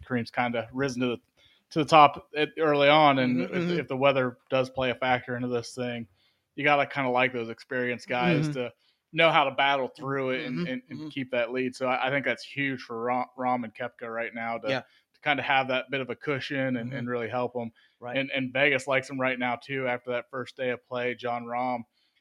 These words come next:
Speaker 1: he's a, a plus three twenty. He's, he's the betting favorite at this
Speaker 2: Okay.
Speaker 1: point, followed by, uh, Scotty Scheffler, who's a plus four fifty.
Speaker 2: Mm-hmm.
Speaker 1: Brooks Koepka at a plus six fifty.
Speaker 2: Mm-hmm.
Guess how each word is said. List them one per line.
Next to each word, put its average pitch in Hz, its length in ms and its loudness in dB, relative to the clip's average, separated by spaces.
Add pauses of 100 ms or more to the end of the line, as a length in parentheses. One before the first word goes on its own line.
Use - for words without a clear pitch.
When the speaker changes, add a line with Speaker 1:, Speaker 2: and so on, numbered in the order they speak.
(100)
Speaker 1:
he's 123 160 -8
a, 120 200 -2
a 131 60 -6
plus 127 300 -8
three 135 240 -8
twenty. 127 340 -4
He's, 123 160 -6
he's 120 220 -10
the - 100 -20
betting 123 340 -2
favorite 120 400 -4
at 127 60 -8
this 127 140 -4
Speaker 2:
Okay. 156 80 -8
Speaker 1:
point, 123 360 -4 (540)
followed 143 300 0
by, 127 220 2
uh, 110 120 -2
Scotty 139 360 0
Scheffler, 127 540 -4
who's 120 200 -6
a 110 40 -10
plus 131 380 -10
four 127 220 -6
fifty. 135 580 -6
Speaker 2:
Mm-hmm. 123 220 -10 (140)
Speaker 1:
Brooks 127 380 -6
Koepka 131 360 -4
at 113 80 -4
a 110 40 -6
plus - 300 -8
six - 320 -12
fifty. 123 460 -10
Speaker 2:
Mm-hmm. 113 180 -20